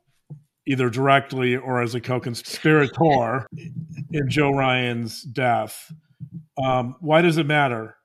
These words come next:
Well, it, it, one reason it matters is because John Pryor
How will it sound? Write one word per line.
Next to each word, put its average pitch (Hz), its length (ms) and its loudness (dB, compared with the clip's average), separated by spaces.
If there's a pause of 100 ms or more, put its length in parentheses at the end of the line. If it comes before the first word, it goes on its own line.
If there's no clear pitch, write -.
Well, 147 520 0
it, 151 240 -4 (120)
it, 151 240 -6 (580)
one 202 160 0
reason 185 300 4
it 156 60 0
matters 135 420 2
is 117 100 -10
because 127 720 -4 (380)
John 135 260 -2
Pryor 131 680 0